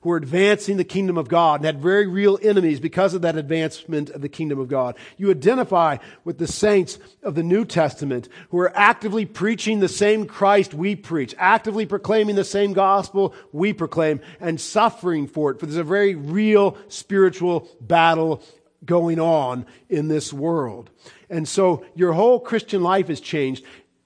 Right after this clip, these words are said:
Your study of God's Word, your reception of preaching, uh, your prayer life has changed because it, it's out of the, the, uh, uh, hyper-spiritual and into the real,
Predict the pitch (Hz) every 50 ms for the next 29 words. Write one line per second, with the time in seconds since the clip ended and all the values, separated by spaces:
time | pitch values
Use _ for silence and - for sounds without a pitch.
0 | _ _ 160 175 160 - - - 208 202 202 196 151 143 180 175 170 170 135 131
1 | 127 139 180 190 185 170 143 120 113 - - - - 165 160 170 160 - - -
2 | 233 220 - - - 214 202 180 143 - - - _ - - 277 - - _ -
3 | - - 196 220 220 - - - 196 185 156 135 113 - - - - - _ -
4 | 160 151 143 131 156 156 180 180 180 165 135 - - - - - 190 208 226 262
5 | 269 254 226 196 170 151 143 135 - 156 139 117 - - - 160 147 127 117 104
6 | 113 - - _ - - - - 175 - - 190 165 165 190 160 170 175 165 -
7 | 202 196 185 202 226 233 220 196 151 139 170 170 151 123 - - - - _ _
8 | - 147 156 156 151 143 139 135 131 127 120 104 - _ _ _ _ _ _ _
9 | - 127 117 110 104 101 95 101 - _ _ _ - 170 190 208 202 196 190 170
10 | 151 - - - 175 185 196 185 160 - - 139 110 107 123 117 _ _ _ -
11 | 185 160 165 180 190 202 202 - 185 170 165 139 135 139 143 160 180 220 240 254
12 | 240 202 156 120 107 90 -